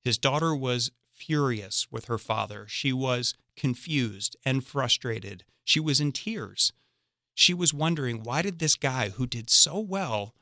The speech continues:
in other aspects of his life never make a plan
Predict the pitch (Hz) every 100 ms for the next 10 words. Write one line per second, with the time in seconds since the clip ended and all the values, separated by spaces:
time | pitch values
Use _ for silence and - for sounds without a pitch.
0 | _ _ _ 135 135 170 190 143 143 -
1 | 143 131 139 120 123 120 123 127 107 -
2 | _ _ _ _ _ 123 139 190 202 170
3 | 156 156 - 151 147 110 92